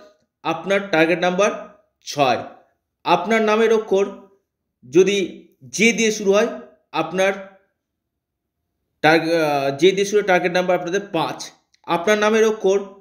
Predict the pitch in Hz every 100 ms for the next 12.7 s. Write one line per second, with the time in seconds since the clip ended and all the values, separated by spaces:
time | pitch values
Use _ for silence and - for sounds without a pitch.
0 | _ _ 135 185 196 175 - 202 214 214
1 | 214 220 202 214 233 - - _ _ 147
2 | 165 170 170 180 220 226 - 143 127 -
3 | - _ _ _ _ - - - _ 165
4 | 196 233 226 233 220 202 226 320 - -
5 | 147 175 208 214 247 247 - - _ 127
6 | 143 160 214 202 208 254 - - - -
7 | 131 160 202 185 208 - _ - - -
8 | - _ _ _ _ _ _ _ _ -
9 | 190 190 196 180 185 254 - - _ _
10 | _ _ _ _ _ _ _ - 80 -
11 | - - _ _ _ _ _ _ _ _
12 | _ _ _ 185 214 202 214